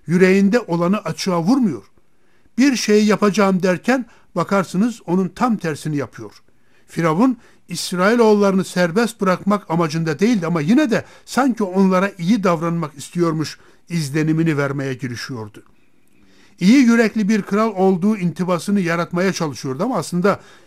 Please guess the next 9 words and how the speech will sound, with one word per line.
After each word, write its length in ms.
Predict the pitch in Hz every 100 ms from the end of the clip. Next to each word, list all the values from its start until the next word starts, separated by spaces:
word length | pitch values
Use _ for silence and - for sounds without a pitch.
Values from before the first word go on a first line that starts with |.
| _
İsrail 420 | 214 - 202 190
halkı 320 | 165 170 190
konusunda 580 | 190 170 151 175 185 220 - - _
en 300 | - 240 269
sert 460 | 233 - 226 220 -
bir 140 | 214
tutumu 540 | 190 208 196 196 233 165
benimsemişti. 720 | 175 165 - 151 127 - 113 - _ _ _ _ _ 139
Rab, 220 | 202